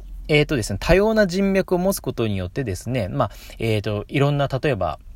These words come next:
仕事のチャンスとか人間関係が新しく生まれるっていうところに繋がっていくっていうところです。はい。なので、この本ではですね、この人生百年時代を生きていくには、まずこの三つの生産性資産、まあ、所得に対する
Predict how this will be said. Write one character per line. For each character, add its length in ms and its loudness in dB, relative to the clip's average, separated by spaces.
仕 160 0
事 240 0
の 120 0
チ 120 -2
ャ 120 2
ン 60 0
ス 80 -6
と 100 -4
か 100 -4
人 220 -2
間 160 -2
関 200 0
係 120 -4
が 160 -4
新 200 4
し 80 -14
く 100 -12
生 80 -4
ま 160 4
れ 100 2
る 100 -2
っ 20 -4
て 180 -8
い 40 0
う 40 -2
と 160 -6
こ 120 2
ろ 100 4
に 100 -2
繋 240 0
が 120 0
っ 20 -14
て 160 -10
い 20 -8
く 140 -10
っ 20 -8
て 160 -8
い 60 2
う 20 2
と 100 8
こ 120 0
ろ 160 -2
で 120 -10
す。 420 -8
は 180 -6
い。 100 -10
な 120 6
の 120 2
で、 140 2
こ 160 0
の 100 4
本 200 2
で 60 4
は 60 4
で 140 -2
す 140 -4
ね、 200 0
こ 140 0
の 120 2
人 220 0
生 180 -2
百 280 -4
年 160 0
時 100 -4
代 140 4
を 20 0
生 80 -4
き 60 -20
て 100 -2
い 60 -2
く 80 -4
に 100 2
は、 80 2
ま 140 4
ず 100 -6
こ 140 0
の 160 0
三 160 4
つ 220 0
の 180 -2
生 300 4
産 260 2
性 280 2
資 180 -2
産、 260 0
ま 180 4
あ、 40 -2
所 200 -2
得 240 0
に 180 0
対 280 2
す 140 0
る 200 -4